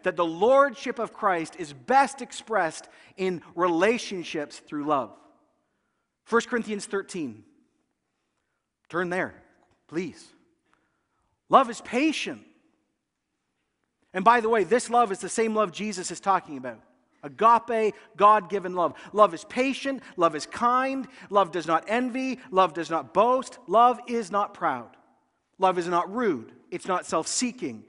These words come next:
It's not easily angered. Anyone getting concerned yet? Anyone getting nervous? Love keeps no record of wrongs. Okay, big problem suddenly. Love does not delight in evil. It rejoices with truth. It protects,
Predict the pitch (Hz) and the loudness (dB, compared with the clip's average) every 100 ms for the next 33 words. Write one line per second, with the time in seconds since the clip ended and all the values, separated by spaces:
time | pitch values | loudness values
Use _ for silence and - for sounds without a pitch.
0 | - - - 233 202 190 180 170 170 170 | -20 -10 -6 -2 -2 -4 -10 -6 -6 -2
1 | 190 208 170 127 110 160 165 165 165 156 | -4 -2 -4 -8 -8 -6 -6 -6 -10 -10
2 | 156 202 175 170 185 202 - 151 147 151 | -10 -8 -6 -6 -6 -8 -10 -10 -8 -6
3 | 147 156 170 220 - - _ - - 185 | -4 -4 -4 -8 -16 -20 _ -20 -2 2
4 | 202 208 226 - 185 233 247 226 233 226 | 2 0 -10 -6 -2 2 2 4 2 0
5 | 226 202 190 202 180 135 120 160 175 185 | -4 -2 0 2 0 -2 -6 -10 -6 -4
6 | 135 - 185 180 196 185 160 143 - 143 | -4 -2 -4 -2 0 0 0 -6 -10 -8
7 | 143 147 147 - - 180 214 208 220 185 | -6 -8 -10 -14 -4 4 6 4 0 0
8 | 202 190 185 175 165 175 208 233 220 240 | 0 0 0 0 -2 -6 -6 -2 0 0
9 | - 226 202 185 160 196 180 170 156 151 | -2 -8 -6 -4 -2 -2 -2 -6 -10 -10
10 | - 233 196 139 - - 156 - 151 233 | -8 -6 -4 -6 -10 -8 -8 -8 -4 0
11 | 254 254 - | 0 -2 -16